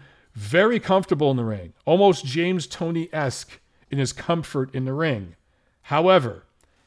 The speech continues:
I don't know if he punches as hard as some of the elite light heavyweights. Guys like Sergey Kovalev, Adonis Stevenson, Dmitry Bivol might literally punch harder than Jarrell Miller.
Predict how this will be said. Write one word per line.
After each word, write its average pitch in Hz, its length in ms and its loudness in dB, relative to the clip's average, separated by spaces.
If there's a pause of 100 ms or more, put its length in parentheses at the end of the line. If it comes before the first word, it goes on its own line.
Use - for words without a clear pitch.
(340)
I 165 140 4
don't 202 200 2
know 190 440 4 (160)
if 156 160 -4
he 147 100 -2
punches 170 560 0
as 139 140 -4
hard 151 340 0
as 131 120 -2
some 156 180 -4
of 143 80 -4
the 143 160 -4
elite 151 420 -4 (220)
light 151 400 0
heavyweights. 127 800 -6 (580)
Guys 185 300 4
like 185 180 2
Sergey 180 480 0
Kovalev, 175 760 0
Adonis 139 500 -2
Stevenson, 170 800 -2 (420)
Dmitry 147 480 -2
Bivol 175 560 2 (280)
might 165 480 0
literally 165 600 2
punch 151 320 -4
harder 147 320 0
than 131 180 0
Jarrell 127 320 0
Miller. 107 340 -6